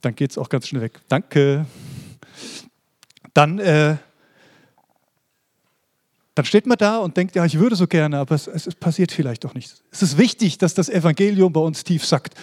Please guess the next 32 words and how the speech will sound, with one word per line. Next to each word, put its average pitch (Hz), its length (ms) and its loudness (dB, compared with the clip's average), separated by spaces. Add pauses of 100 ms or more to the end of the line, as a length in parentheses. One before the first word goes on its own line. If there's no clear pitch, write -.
(180)
dass 135 200 -2
wir 175 100 6
es 160 80 0
in 185 60 -2
unserem 151 240 0
Herz 175 260 0
haben, 165 220 0
dass 147 140 -4
wir 170 40 2
es 135 80 -2
mit 160 140 0
uns 143 120 -4
rumschleppen, 185 520 0 (260)
dass 131 160 -4
es 156 140 -6
uns 175 180 0
immer 196 240 2
wieder 160 180 0
neu 160 300 2
bewegt, 165 640 0 (720)
weil 120 160 -2
um 117 80 -4
das - 220 -2
geht's. - 400 -10 (1400)
Einfach 196 480 2 (120)
Evangelium. 147 720 0 (1700)
Evangelium, 190 800 4
wo 139 60 0
kommt 196 220 0
dieses 170 280 -6
Wort 180 200 4
her? 208 260 0